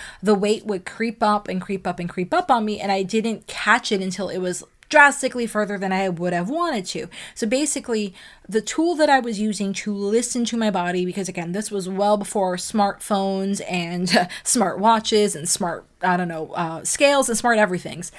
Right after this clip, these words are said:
So the tool I used to use to check in daily with my body and see how it was functioning, I just stopped using that tool. And then when I stopped using that tool, I quote unquote sabotaged my own success,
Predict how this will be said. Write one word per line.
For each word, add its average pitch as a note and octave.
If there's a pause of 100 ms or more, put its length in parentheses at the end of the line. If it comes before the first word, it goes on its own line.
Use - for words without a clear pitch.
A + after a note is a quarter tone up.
(260)
So C4
the A#3+
tool F#4
I D4
used B3
to A3+
use F#3+
to -
check C#4
in B3+
daily G3+
with F#3+
my G3+
body F3+
and F3
see A#3
how G3+
it G3
was F#3
functioning, F3 (400)
I G3
just -
stopped G3+
using F#3
that F3
tool. A3+
And F#3
then F3+
when D#3
I D3+
stopped -
using F3+
that G#3+
tool, C#4
I -
quote F3
unquote F3+
sabotaged F3+
my E3+
own F3+
success, C#4+